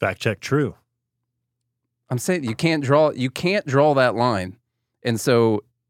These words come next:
Speaker 2: it's not on Google or YouTube or whatever. It's on the person who committed the crime. They're probably dead. I don't know who they are, but
Speaker 1: Yeah.
Speaker 2: that's
Speaker 1: And, you know, I, I understand the Live group is saying, "Well, they use the algorithms to stop, you know, libertarians and conservatives during the pandemic."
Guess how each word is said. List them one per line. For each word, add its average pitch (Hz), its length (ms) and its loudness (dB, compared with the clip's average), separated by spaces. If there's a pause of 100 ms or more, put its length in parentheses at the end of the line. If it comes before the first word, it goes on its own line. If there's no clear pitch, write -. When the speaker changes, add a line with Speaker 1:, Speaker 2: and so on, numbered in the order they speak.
(140)
Speaker 2:
it's 113 200 -4
not 143 240 4
on 165 160 2
Google 131 400 0
or 113 80 0
YouTube 113 560 -2
or 98 100 -4
whatever. 107 380 0
It's 95 120 -4
on 127 180 2
the 139 80 -2
person 127 400 -4
who 95 120 -6
committed 107 320 -4
the 120 80 -6
crime. 104 500 -4 (240)
They're 87 100 -16
probably 120 340 0
dead. 104 380 0 (460)
I 95 40 -8
don't 101 140 -2
know 104 340 -2 (280)
who 101 80 -6
they 107 140 -2
are, 90 220 -2
but 98 300 -4 (240)
Speaker 1:
Yeah. 156 160 -4 (600)
Speaker 2:
that's - 440 -6 (380)
Speaker 1:
And, 254 180 2
you 262 80 4
know, 185 240 4
I, 147 240 0
I 147 140 2
understand 139 560 2
the 113 80 -2
Live 131 220 4
group 120 200 0
is 110 80 -2
saying, 113 260 0
"Well, 139 260 4
they 127 120 2
use 170 360 2
the 147 100 6
algorithms 127 640 4
to 110 100 -2
stop, 113 360 2
you 113 100 -4
know, 107 160 0
libertarians 104 560 -2
and 92 80 -6
conservatives 101 560 -2
during 92 160 -4
the 90 80 -8
pandemic." 95 600 -8